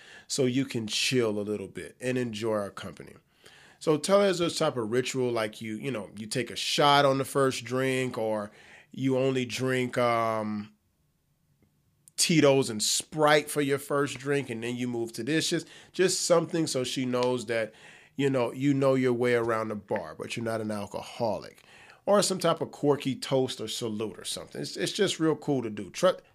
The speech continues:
trust me on this one, okay? Now you've got your drink. You're starting your conversation. Hopefully you're in a spot where you can actually talk at least a little bit to where you're not yelling in each other's ear,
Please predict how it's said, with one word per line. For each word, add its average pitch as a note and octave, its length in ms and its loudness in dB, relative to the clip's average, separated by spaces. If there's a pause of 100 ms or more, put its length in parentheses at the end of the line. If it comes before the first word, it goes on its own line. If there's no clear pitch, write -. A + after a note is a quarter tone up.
(380)
trust - 420 2
me A2+ 180 -4
on D#2+ 160 -10
this - 220 -14
one, - 360 -12
okay? B2+ 360 -2 (2000)
Now E3 220 2
you've E3 260 2
got B2 260 2
your G2+ 100 -8
drink. F3+ 760 4 (560)
You're C#3+ 200 4
starting C#3 420 6
your B2 140 2
conversation. E3 1400 4 (300)
Hopefully D3+ 360 4
you're C#3 140 4
in B2 80 0
a A2+ 60 -4
spot C#3+ 400 6
where B2+ 100 0
you B2+ 140 0
can A#2+ 200 -2
actually A2+ 500 -4
talk D#3 320 4
at A2+ 120 0
least C#3 240 0
a G2 60 -6
little D3 400 2
bit A2+ 260 -2
to B2 100 -2
where A#2 160 -2
you're A2+ 160 -2
not A2 220 -2
yelling A#2+ 380 0
in A2 100 -8
each G#2+ 180 -10
other's F#2+ 300 -8
ear, A#2 340 -8